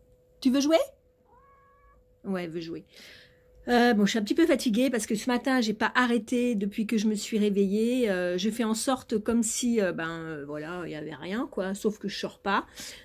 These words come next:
Mais ma vie, euh, la vie continue. Et en fait, je me suis aperçue d'un truc, mais comme tout le monde d'ailleurs, que, bah, Dieu, il a, il y a une égalité pour tous. C'est pour la santé.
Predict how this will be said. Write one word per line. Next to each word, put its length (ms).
Mais 240
ma 200
vie, 340
euh, 440
la 140
vie 220
continue. 680
Et 200
en 80
fait, 180
je 40
me 60
suis 140
aperçue 320
d'un 120
truc, 260
mais 80
comme 180
tout 120
le 60
monde 180
d'ailleurs, 460
que, 240
bah, 180
Dieu, 380
il 160
a, 120
il 80
y 60
a 40
une 120
égalité 480
pour 260
tous. 420
C'est 140
pour 160
la 100
santé. 480